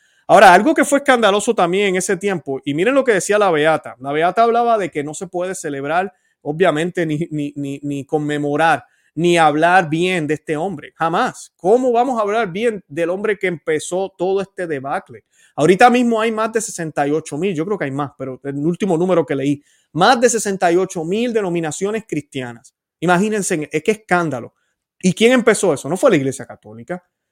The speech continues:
El que quiera echarle la culpa a la Iglesia Católica está insultando a mi madre. Los miembros de la Iglesia Católica nunca han sido perfectos, nunca lo serán. Pero la Iglesia es santa, es una, santa, católica y apostólica. Esa es nuestra Iglesia, es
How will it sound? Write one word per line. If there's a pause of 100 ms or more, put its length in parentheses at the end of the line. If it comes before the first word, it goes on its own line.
(120)
El
que
quiera
echarle
la
culpa
a
la
Iglesia
Católica
está
insultando
a
mi
madre. (640)
Los
miembros
de
la
Iglesia
Católica
nunca
han
sido
perfectos,
nunca
lo
serán. (600)
Pero
la
Iglesia
es
santa, (400)
es
una,
santa,
católica
y
apostólica. (540)
Esa
es
nuestra
Iglesia,
es